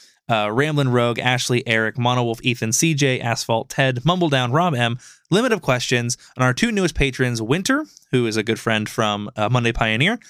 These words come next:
and Rose, who is also a, a new friend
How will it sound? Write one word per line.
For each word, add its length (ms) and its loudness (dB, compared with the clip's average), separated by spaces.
and 340 2
Rose, 460 2
who 100 4
is 100 4
also 360 2
a, 200 2
a 100 4
new 480 2
friend 500 0